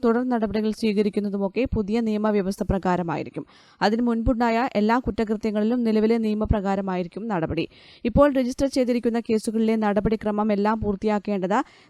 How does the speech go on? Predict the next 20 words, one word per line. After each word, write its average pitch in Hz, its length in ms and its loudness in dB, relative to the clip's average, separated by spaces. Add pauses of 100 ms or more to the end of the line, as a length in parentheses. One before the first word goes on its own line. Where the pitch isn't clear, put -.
നിലവിലുള്ള 220 560 4
നിയമപ്രകാരം 202 680 0
തന്നെയായിരിക്കും. 175 360 0 (540)
കഴിഞ്ഞ 262 280 6
വർഷം 285 240 -2 (160)
ഓഗസ്റ്റ് 240 360 0
പന്ത്രണ്ടിനാണ് 214 600 -2 (120)
ആഭ്യന്തരമന്ത്രി 202 560 0 (100)
അമിത്ഷാ 185 300 -2 (100)
പാർലമെന്റിൽ 196 500 0 (100)
നിയമത്തിന്റെ 202 480 -2
കരട് 196 320 2 (120)
അവതരിപ്പിച്ചത്. 170 520 -2 (420)
ഇതിനിടെ 196 320 0 (120)
പുതിയ 208 260 0
ക്രിമിനൽ 208 320 -2
നിയമം 220 240 -2
നടപ്പാക്കുന്നത് 208 680 -2
പുനഃപരിശോധിക്കണമെന്നാവശ്യപ്പെട്ട് 196 1400 0 (420)
മമതാ 226 300 4